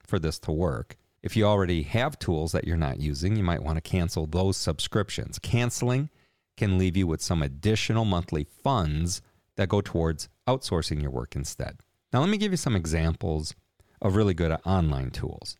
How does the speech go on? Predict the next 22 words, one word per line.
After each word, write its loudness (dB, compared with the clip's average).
Online 2
tools, -2
they 0
can 0
provide 0
you 2
with -2
services 0
that -2
you -4
can 0
use -2
to 0
further 2
your 2
business 0
ventures. -4
One 2
that 4
I 4
really 2
enjoy 4